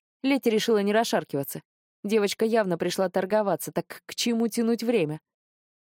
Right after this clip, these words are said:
Тереза сверкнула на неё тёмными глазами и всей своей мелкой тушкой подалась вперёд, выдавила улыбку. "Вот об этом и хотела поговорить, госпожа Трайль.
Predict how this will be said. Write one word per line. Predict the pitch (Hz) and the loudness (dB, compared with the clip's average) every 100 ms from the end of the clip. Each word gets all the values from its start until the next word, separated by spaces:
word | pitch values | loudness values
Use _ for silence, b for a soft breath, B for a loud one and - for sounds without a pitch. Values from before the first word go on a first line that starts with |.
| - | 0
Тереза | 277 285 262 | 2 2 2
сверкнула | 247 233 - 269 254 | 2 0 2 4 4
на | 214 | 4
неё | 208 208 | 2 2
тёмными | 202 214 208 | 2 2 2
глазами | 208 220 220 277 240 190 b b - | 2 2 2 2 0 -2 b b -2
и | 220 | -2
всей | - 240 226 | 0 0 2
своей | 208 208 | 2 2
мелкой | 202 208 196 202 | 2 2 2 0
тушкой | - 226 - 294 | 0 -4 0 -2
подалась | - 185 170 175 - | 0 2 2 0 -4
вперёд, | - - 185 143 - _ _ | -6 -2 2 0 -2 _ _
выдавила | 214 233 214 202 | 0 2 4 4
улыбку. | 220 240 180 - 143 - _ _ _ _ _ _ _ - | 4 2 0 -2 -8 -8 _ _ _ _ _ _ _ -12
"Вот | 151 175 180 - | -2 0 0 0
об | 170 151 | 0 2
этом | 180 254 262 196 | 2 2 0 0
и | |
хотела | 185 185 - 190 220 | 0 0 0 0 0
поговорить, | 214 214 240 247 208 160 | 0 0 2 2 0 -2
госпожа | 175 - 208 190 | -2 0 0 0
Трайль. | 170 170 156 147 | 0 0 0 -2